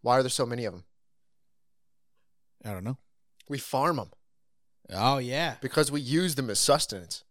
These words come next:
Speaker 2: Yeah.
Speaker 1: We're never gonna let chickens go extinct because they're one of our biggest meat sources.
Speaker 2: Yeah.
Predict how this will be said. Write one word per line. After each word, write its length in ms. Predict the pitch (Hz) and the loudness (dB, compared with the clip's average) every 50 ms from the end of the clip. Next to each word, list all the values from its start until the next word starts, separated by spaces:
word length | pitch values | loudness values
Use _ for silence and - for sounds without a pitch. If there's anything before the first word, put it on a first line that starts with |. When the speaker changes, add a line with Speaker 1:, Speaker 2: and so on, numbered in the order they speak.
| _ - | _ -4
Speaker 2:
Yeah. 240 | 127 147 139 101 - _ - | -4 -2 -2 -4 -8 _ 2
Speaker 1:
We're 160 | 135 151 165 | 6 6 6
never 400 | 160 156 147 147 160 160 180 185 | 6 6 6 6 6 6 4 2
gonna 180 | 175 185 170 160 | 2 2 4 6
let 180 | 151 147 - - | 8 8 6 6
chickens 400 | - 160 156 - 143 123 117 - | 2 0 0 -2 -2 -4 -4 0
go 180 | - 127 117 | 2 2 2
extinct 600 | 110 - - - - 143 135 110 82 - - - _ _ _ _ _ _ _ _ _ _ _ _ - | 2 0 -2 -2 0 0 0 0 -2 -10 -18 -20 _ _ _ _ _ _ _ _ _ _ _ _ -8
because 460 | 123 - - 147 135 127 110 - - | -6 0 4 4 4 4 4 2 0
they're 180 | 131 135 131 | 2 2 0
one 180 | 117 120 131 127 | 2 2 0 0
of 140 | 123 107 127 | 0 2 2
our 100 | 120 117 | 0 0
biggest 500 | 101 - 123 117 113 123 117 - - - | 0 -2 -4 -2 -2 -2 -4 -4 -4 -6
meat 240 | 127 131 135 - - | -8 -8 -6 -6 -6
sources. 460 | - 95 90 82 - - - - - _ _ _ _ - | -6 -6 -6 -8 -8 -8 -10 -10 -12 _ _ _ _ -4
Speaker 2:
Yeah. 200 | 117 127 113 | -2 -2 -2